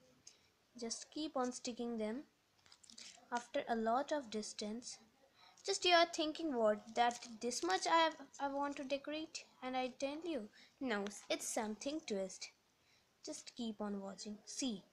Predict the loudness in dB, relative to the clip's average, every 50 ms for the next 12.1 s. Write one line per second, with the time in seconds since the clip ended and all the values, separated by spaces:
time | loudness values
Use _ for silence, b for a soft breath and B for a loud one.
0 | _ _ B B B B B B B B B B 4 4 4 6 6 6 4 4
1 | 2 0 -2 -2 -2 -4 -6 -8 -10 -14 -18 _ _ 0 2 4 6 6 6 4
2 | 2 2 2 2 2 0 -2 -6 -8 -8 -6 -8 -10 -8 -10 -12 -12 -14 _ _
3 | _ _ _ _ _ -4 -4 -2 0 0 0 0 0 0 -2 0 0 -2 -2 0
4 | 0 4 6 6 4 4 0 -2 -6 -8 B B B B B B -8 -6 -2 0
5 | 0 0 0 -4 -4 -4 -4 -4 -4 -8 -6 -2 0 0 0 0 -4 -6 -6 -4
6 | -4 -6 -8 -10 -10 -8 -2 0 0 0 0 -4 -8 -14 -20 -20 _ _ _ -20
7 | _ _ _ _ _ -20 -20 B B B B B B B _ -4 0 2 2 2
8 | 2 2 0 0 0 0 -2 -4 -2 -2 -2 -4 -4 -6 -8 -6 -6 -6 -6 -8
9 | -12 _ _ _ _ _ B B B B B B -10 -8 -6 -6 -6 -6 0 0
10 | 0 2 2 0 0 0 0 -2 -4 -4 0 2 2 2 2 0 -2 -4 -4 -2
11 | -2 -2 -2 -2 -2 -2 -2 -2 -2 -4 -4 -4 -6 -4 -4 -4 -2 -2 -4 -6
12 | -8